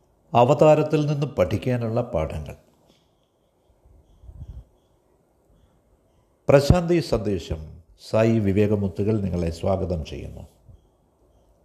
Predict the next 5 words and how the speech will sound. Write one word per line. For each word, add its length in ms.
നമുക്കെല്ലാം 460
അറിയാം, 380
സത്യസായി 680
ഓർഗനൈസേഷനിൽ 1000
നമുക്ക് 280